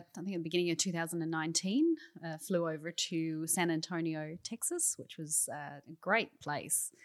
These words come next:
great place in Texas, and spent three days learning the program and the research directly from Brené,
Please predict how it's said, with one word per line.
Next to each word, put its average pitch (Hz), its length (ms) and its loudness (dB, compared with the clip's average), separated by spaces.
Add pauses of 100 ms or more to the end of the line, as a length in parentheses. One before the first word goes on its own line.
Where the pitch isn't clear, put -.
(340)
great 196 220 -2
place 151 300 4
in 147 100 0
Texas, 165 520 -2
and 156 220 4
spent - 400 2
three 160 200 0
days 147 400 2
learning 156 400 4
the 156 60 0
program 165 640 2 (340)
and 156 160 0
the 160 80 0
research 170 640 6
directly 147 400 -4
from 147 380 -2
Brené, 156 440 6